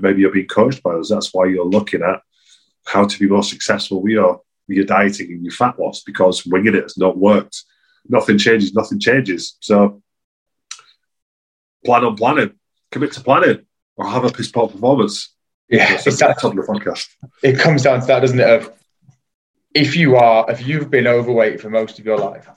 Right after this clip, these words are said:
Speaker 2: then that is because, for the most part, you've been unable to make the right nutritional decisions on the hoof. Plain and simple, isn't it? That when something's happened, you've been unable to, to do the right things.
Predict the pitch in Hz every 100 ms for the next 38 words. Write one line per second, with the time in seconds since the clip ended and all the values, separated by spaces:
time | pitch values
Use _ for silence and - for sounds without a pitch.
0 | _ _ - 107 120 123 123 113 - 107
1 | - - - - _ _ _ _ _ -
2 | - _ _ _ _ _ _ _ _ _
3 | - 104 113 117 - - 98 110 - -
4 | 110 113 120 131 120 113 113 110 110 107
5 | 113 117 117 113 123 117 120 110 107 113
6 | 95 95 98 - 110 104 95 98 - -
7 | _ _ _ _ _ _ _ _ _ _
8 | _ _ _ _ _ _ _ _ _ _
9 | _ 107 110 110 127 113 104 107 101 101
10 | 95 107 110 117 113 120 110 101 - 101
11 | - _ _ 110 107 104 110 117 107 101
12 | 98 - 101 95 - _ _ _ _ _
13 | 98 107 101 101 101 - 101 107 -